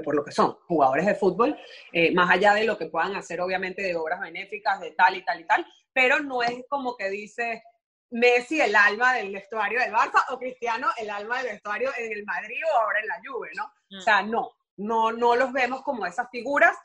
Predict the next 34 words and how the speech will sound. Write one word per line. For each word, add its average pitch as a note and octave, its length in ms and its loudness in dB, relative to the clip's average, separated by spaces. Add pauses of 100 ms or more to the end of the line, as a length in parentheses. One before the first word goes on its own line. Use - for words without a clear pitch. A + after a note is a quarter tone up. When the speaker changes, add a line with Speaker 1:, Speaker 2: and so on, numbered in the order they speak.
(180)
Speaker 1:
y B3 100 -6
yo G#3+ 120 2
creo A3 200 4
que - 120 0
todos G3+ 240 0
los B3 140 0
demás G3 580 -2
sí, B3+ 560 -8
y G#3+ 320 -6
sobre F#3 260 0
todo F#3+ 160 0
Macherano, G#3+ 460 2
que A3+ 80 -2
hoy F3+ 140 0
además F#3+ 440 2
nos G#3 220 -4
viene A3 280 -2
a A#3 60 4
la G#3 120 4
mente G3+ 500 -6 (200)
cuando G#3+ 280 0
lo G3+ 100 0
teníamos G3+ 560 -2
ca-, - 140 -4 (680)
un A3 120 -10
poquito B3 300 4
olvidado C4 440 8
al B3 140 6
jefecito, B3+ 380 -4
Speaker 2:
Casi - 100 0 (100)
Speaker 1:
pobre, C#4+ 220 2
Speaker 2:
olvidado. C4 280 4
Speaker 1:
que C4+ 100 -6
fue C4 120 -2